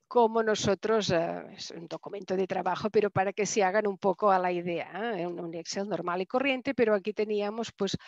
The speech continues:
todas las fichas, todas las evidencias, todas las prácticas que llegaron, que como les comentaba son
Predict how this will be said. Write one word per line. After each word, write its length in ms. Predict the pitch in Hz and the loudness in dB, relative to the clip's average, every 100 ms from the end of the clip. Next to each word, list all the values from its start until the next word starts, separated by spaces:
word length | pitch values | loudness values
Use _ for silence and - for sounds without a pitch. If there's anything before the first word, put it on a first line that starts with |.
| - - - _ - | -18 -18 -20 _ 2
todas 640 | 247 254 247 247 233 - | 6 6 8 6 4 -2
las 400 | - 202 214 - - | 0 0 0 -6 -6
fichas, 640 | - 240 247 - 226 196 | -6 -4 -4 -2 -2 0
todas 320 | 262 285 269 | 2 2 2
las 200 | 254 226 | 2 0
evidencias, 640 | 220 202 202 208 - 208 - | 0 2 2 4 2 2 0
todas 320 | 262 294 302 | 2 2 4
las 200 | 240 - | 2 0
prácticas 640 | - 208 - 208 - 180 - | 0 -2 -2 -12 -2 -2 -2
que 140 | 190 | -2
llegaron, 420 | 175 185 190 247 | 0 2 2 0
que 140 | 277 208 | -6 -6
como 180 | 180 | -6
les 100 | 175 | -6
comentaba 540 | - 160 156 165 226 269 | -8 -8 -8 -4 -4 -2
son 320 | - 175 | -6 -8